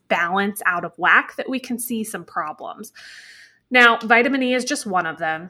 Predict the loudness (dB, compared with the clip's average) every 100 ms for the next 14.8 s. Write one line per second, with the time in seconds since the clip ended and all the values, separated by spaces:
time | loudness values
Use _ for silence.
0 | _ -16 -14 -8 -2 4 6 6 2 0
1 | -2 -2 -2 -6 -6 -6 -4 -4 -4 -4
2 | 0 0 0 0 2 4 2 0 -6 -4
3 | -2 -2 -4 -8 -6 -4 2 2 4 0
4 | -2 -2 -4 -6 -6 -2 0 0 0 -4
5 | -6 -2 -2 -2 -8 -16 -18 _ _ 0
6 | 0 0 -8 -2 0 2 0 -4 -10 _
7 | -4 0 2 2 -2 -2 2 2 2 -4
8 | -10 -8 0 4 4 4 4 2 0 -2
9 | -2 -4 -4 -4 -2 -4 -6 -8 -10 -10
10 | -2 4 4 2 -2 -10 -20 -20 -18 -6
11 | -4 2 2 2 0 0 -2 -2 -8 -8
12 | -4 -2 0 -2 -4 2 6 6 4 -2
13 | 2 4 4 2 2 0 -2 -8 -10 -8
14 | -6 -4 -2 -2 0 -2 -4